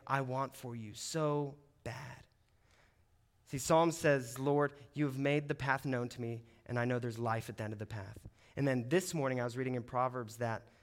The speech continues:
the people who don't live in this, their path goes nowhere. It feels like a maze where there's dead ends and detours.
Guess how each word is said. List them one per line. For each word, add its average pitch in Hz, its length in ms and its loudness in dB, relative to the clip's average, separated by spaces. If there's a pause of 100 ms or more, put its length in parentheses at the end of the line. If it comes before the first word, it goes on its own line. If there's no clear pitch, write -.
(180)
the 123 80 -6
people 143 260 -2
who 127 60 -2
don't 127 260 0
live 160 140 0
in 175 120 -2
this, 190 280 -10 (540)
their 135 120 2
path 127 380 0 (300)
goes 120 240 0
nowhere. 110 460 -4 (360)
It - 60 -20
feels 143 180 0
like 135 140 -2
a 131 40 2
maze 117 680 -2
where 113 100 -10
there's 110 160 -6
dead 120 240 0
ends 110 340 -2
and 107 140 -6
detours. 104 680 -8